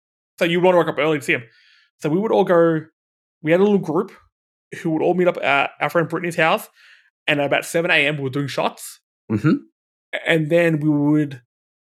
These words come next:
Speaker 1: go to get a maxi cab, then, like, a hundred fifty bucks to get Melbourne Showgrounds.
Speaker 2: Mm-hmm.
Speaker 1: I remember the, the year of, uh, No Sleep Till,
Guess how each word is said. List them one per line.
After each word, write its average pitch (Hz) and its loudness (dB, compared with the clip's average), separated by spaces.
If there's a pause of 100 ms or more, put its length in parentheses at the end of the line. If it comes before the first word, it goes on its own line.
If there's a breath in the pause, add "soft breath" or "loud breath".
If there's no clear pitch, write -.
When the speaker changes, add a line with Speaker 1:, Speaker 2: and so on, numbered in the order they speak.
Speaker 1:
go 160 0
to 156 -4
get 165 0
a 165 4
maxi 156 -4
cab, 233 0 (560)
then, 147 2
like, 135 0
a 131 -2
hundred 180 0
fifty - -6
bucks 143 0
to - -14
get 131 0
Melbourne 131 0
Showgrounds. 127 0
Speaker 2:
Mm-hmm. 110 -6 (960 soft breath)
Speaker 1:
I 196 0
remember 233 0
the, - -10 (140)
the 170 4
year 185 2
of, 170 -4
uh, 147 2
No 151 0
Sleep 156 -6
Till, 123 -2